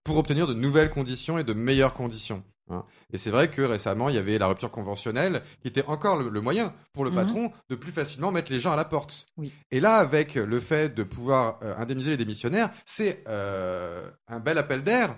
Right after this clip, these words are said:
Speaker 1: pour les, les patrons, hein. C'est, euh, une bouffée d'air frais, on va dire, pour les patrons. Les patrons, maintenant, pourront dire, écoute, on va pas se fâcher, euh, on s'entend pas,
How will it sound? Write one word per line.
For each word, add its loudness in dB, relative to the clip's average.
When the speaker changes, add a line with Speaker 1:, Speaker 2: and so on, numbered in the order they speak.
Speaker 1:
pour -4
les, 0
les -2
patrons, -4
hein. -4
C'est, -12
euh, -10
une -10
bouffée -2
d'air 0
frais, 0
on 4
va 2
dire, 0
pour -2
les -2
patrons. -4
Les -20
patrons, 0
maintenant, 4
pourront 2
dire, 6
écoute, 0
on -6
va -4
pas -6
se -6
fâcher, 8
euh, 8
on 4
s'entend 0
pas, 10